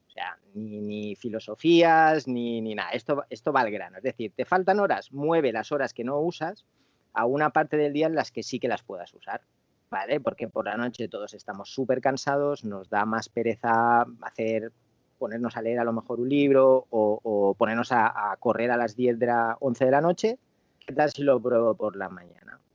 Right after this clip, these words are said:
Y así es como empezó este, esta aventura de, de cambiar el hábito y mover esas horas del día a, a la mañana en vez de, de gastarlas por la noche, pues, viendo una serie de Netflix.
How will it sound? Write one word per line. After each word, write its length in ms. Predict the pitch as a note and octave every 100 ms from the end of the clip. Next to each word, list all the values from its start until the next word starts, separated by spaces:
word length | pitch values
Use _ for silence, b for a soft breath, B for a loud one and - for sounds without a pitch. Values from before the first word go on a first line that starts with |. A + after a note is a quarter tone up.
| -
Y 100 | C3
así 240 | B2 D3+
es 100 | C#3
como 240 | - D#3 D3+
empezó 600 | C#3 C3 C#3 C3 C3 B2+
este, 1000 | A2+ - G#2+ G#2+ G2+ G2 G2 F#2+ F2 G2
esta 520 | - A2+ G#2+ G#2 G2+
aventura 840 | G2+ A#2+ A#2 A2 D3+ D3+ D3+ G3 A3+
de, 320 | A#2+ G#2+ G#2+
de 100 | G#2+
cambiar 320 | A2+ A2 A2+
el 80 | A#2
hábito 460 | A#2 B2+ B2+ D3 - _ -
y 80 | C#3
mover 440 | C#3 C3 B2 B2
esas 360 | B2+ A#2+ B2 -
horas 280 | B2+ B2 A#2+
del 160 | A#2+ A2+
día 380 | A2+ A#2 B2 - -
a, 420 | G#2 G2+ F#2+ G2
a 80 | A#2
la 100 | G#2+
mañana 300 | G#2+ G#2 A2
en 60 | A#2
vez 180 | G2+ F#2+
de, 580 | G#2+ G2+ F#2+ F#2 F2 _ -
de 80 |
gastarlas 420 | F#2+ - G#2+ A2 -
por 140 | G#2
la 80 | G2+
noche, 300 | G2 - A2
pues, 180 | F#2+ -
viendo 180 | F#2
una 120 | F#2 -
serie 200 | F#2 F2+
de 60 |
Netflix. 300 | E2+ _ _